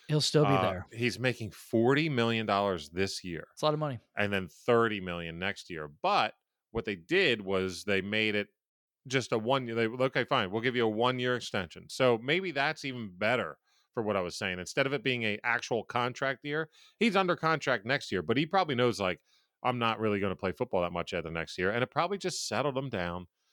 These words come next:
Speaker 2: Let me just have fun playing this sport.
Speaker 1: Yeah.
Speaker 2: You
Speaker 1: Yeah,
Speaker 2: know?
Speaker 1: and, and, and, as, and I think, uh, he's good enough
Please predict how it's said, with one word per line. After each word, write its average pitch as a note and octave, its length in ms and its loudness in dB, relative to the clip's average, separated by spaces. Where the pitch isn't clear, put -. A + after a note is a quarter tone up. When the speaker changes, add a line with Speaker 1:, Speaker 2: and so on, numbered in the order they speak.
Speaker 2:
Let C3 140 2
me C#3+ 80 2
just C3+ 180 0
have G#2+ 240 0
fun F2+ 220 0
playing E2+ 260 -4
this D#2 140 -6
sport. E2 320 -2
Speaker 1:
Yeah. D3 220 2
Speaker 2:
You - 60 6
Speaker 1:
Yeah, F3+ 80 8
Speaker 2:
know? D#3+ 80 8
Speaker 1:
and, C3+ 60 0
and, F#3 360 2
and, - 0 -
as, F3 280 2
and F3+ 160 2
I F3+ 100 2
think, G3+ 380 -2
uh, D#3 200 2
he's D3+ 320 0
good F3 280 6
enough D#3 800 0